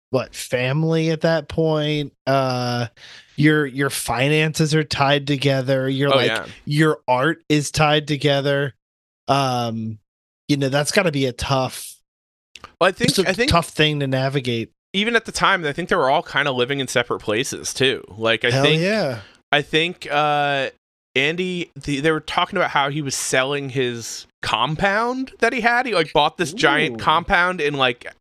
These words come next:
Speaker 2: Oregon, I think it was. And that was, like, the party zone where everyone would go, like, hang out and just do whatever. And he was selling that 'cause he, like, got a girlfriend <laughs> or something. It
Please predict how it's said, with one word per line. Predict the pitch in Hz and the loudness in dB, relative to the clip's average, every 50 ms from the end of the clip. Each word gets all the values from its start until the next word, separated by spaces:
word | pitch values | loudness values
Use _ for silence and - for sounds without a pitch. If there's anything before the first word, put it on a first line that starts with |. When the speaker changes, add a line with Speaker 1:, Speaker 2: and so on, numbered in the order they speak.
| _ - - | _ -2 2
Speaker 2:
Oregon, | 120 123 139 170 180 208 220 220 | 2 4 4 2 0 0 -2 0
I | 226 220 | -2 -2
think | 214 - 226 233 226 254 | 0 0 0 0 0 -4
it | 226 220 | -2 0
was. | 226 233 233 240 240 247 247 - - - - - - - - - - - - - - - - - - - | 0 2 2 0 0 -2 -4 -8 -12 -14 -16 -18 -20 -20 -20 -20 -20 -20 -20 -20 -20 -20 -20 -8 -2 0
And | 143 143 | 2 4
that | 147 151 147 | 4 4 4
was, | 147 135 | 2 0
like, | 151 - - | -2 -4 -4
the | - | -4
party | - - 127 123 135 143 160 160 | 0 2 4 4 2 2 0 0
zone | 135 143 160 156 165 170 170 175 175 175 180 190 | 2 4 4 4 4 2 2 0 -2 -4 -4 -2
where | 185 151 147 147 | 0 2 2 2
everyone | 147 151 156 147 147 | 2 0 0 -2 -4
would | 147 143 | -2 0
go, | - 139 131 135 139 139 135 | 2 2 4 4 2 2 2
like, | 135 127 123 | 0 0 0
hang | - 139 127 127 127 127 | 0 2 2 2 2 2
out | 123 123 127 127 127 104 | 2 4 4 2 2 0
and | 123 120 | -4 -8
just | 120 110 113 | -10 -6 -2
do | 127 123 | 0 2
whatever. | 120 117 117 120 123 131 131 131 131 135 135 135 | 2 2 2 2 2 2 2 2 2 2 0 0
And | 127 113 | -2 -4
he | 110 110 | -4 -6
was | 107 - | -4 -4
selling | - - 139 139 139 135 127 | 0 0 2 2 0 -2 -2
that | 123 120 120 123 120 - | 0 2 2 2 0 -2
'cause | - - - | -6 -10 -6
he, | 120 104 | -4 -4
like, | 107 107 - | -4 -2 -2
got | 117 104 | -2 -2
a | 101 | -4
girlfriend | - - 101 107 123 135 - - - 156 - - 214 208 - | -4 -4 -2 0 0 -2 -2 0 -2 -2 -2 -2 -6 -4 -2
<laughs> | - | -2
or | - | -2
something. | - - - 392 - - - - - - - - | -2 0 0 0 0 0 -2 -4 -4 -4 -2 -2
It | - - - | -6 -4 -2